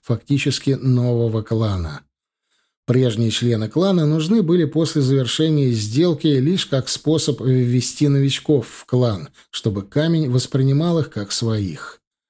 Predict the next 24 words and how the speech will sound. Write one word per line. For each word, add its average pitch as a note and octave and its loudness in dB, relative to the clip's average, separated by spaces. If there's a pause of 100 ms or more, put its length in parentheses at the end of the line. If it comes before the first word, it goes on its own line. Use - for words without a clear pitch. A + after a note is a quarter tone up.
(420)
Для D3 0
разорившихся D#3 0
кланов A2 -2
часто C#3 -2
такая G#2 -4
продажа D3 -2
была D3+ 0
единственным D3 0
шансом B2+ -2 (200)
получить B2 0
средства B2 0
на B2 2
жизнь, A2+ -2 (420)
но D#3 -2
после A#2+ -4
такого G#2+ -2
шага D3+ 0
всякое C3 0
уважение C3 2
в F#3 2
магическом E3 0
сообществе C#3+ 0
они D3 0
теряли. E2+ -4